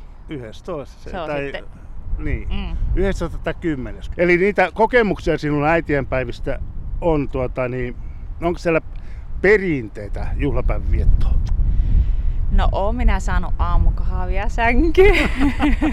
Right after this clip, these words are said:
Speaker 2: <laughs> Mitä tuli itekin,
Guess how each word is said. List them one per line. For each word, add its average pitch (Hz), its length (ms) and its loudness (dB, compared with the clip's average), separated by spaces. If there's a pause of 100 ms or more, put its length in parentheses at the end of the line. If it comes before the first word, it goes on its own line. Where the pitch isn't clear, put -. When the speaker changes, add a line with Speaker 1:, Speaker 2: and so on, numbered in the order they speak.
(320)
Speaker 2:
<laughs> - 1080 0
Mitä 240 300 6
tuli 233 280 6
itekin, 214 480 4